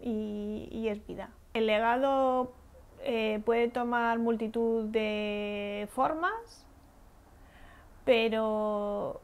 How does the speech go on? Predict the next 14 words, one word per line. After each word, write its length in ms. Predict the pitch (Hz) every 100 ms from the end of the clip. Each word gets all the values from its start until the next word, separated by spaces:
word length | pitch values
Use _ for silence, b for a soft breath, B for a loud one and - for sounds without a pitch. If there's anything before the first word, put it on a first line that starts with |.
| -
digamos 420 | 240 220 208 233
que 80 | -
el 60 | 277
más 200 | 220 208
sencillo 460 | 240 226 254 269 269
es 100 | 254
decir, 420 | 226 - 202 196
"Pues 200 | - 196
mira, 420 | 208 226 277 254 - -
eh, 920 | 226 220 214 214 214 220 220 208 254 B B B B B B -
una 360 | - 240 233 226
parte 480 | 254 269 - 214 208
de 280 | 208 214
mi, 540 | 214 214 214 214 214